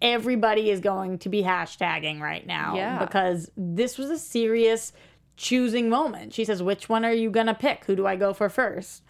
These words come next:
Speaker 2: Well, when she, when Haley had her heart, she had her heart before that, right?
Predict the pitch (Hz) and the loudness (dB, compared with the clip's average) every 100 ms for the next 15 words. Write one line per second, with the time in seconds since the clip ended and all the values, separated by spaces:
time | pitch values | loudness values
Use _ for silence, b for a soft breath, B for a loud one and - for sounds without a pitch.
0 | b b b b 247 254 233 262 247 - | b b b b -6 -4 -2 -2 -4 -8
1 | - 233 226 285 453 339 196 196 220 202 | -4 -4 -4 -4 -2 -2 0 0 0 -4
2 | 160 - 165 240 - - 208 294 311 233 | -4 -2 0 0 -4 -10 -6 -2 -2 0
3 | 214 214 165 180 180 147 - 160 160 208 | -2 -2 -6 -2 -2 -2 -4 -4 -4 -6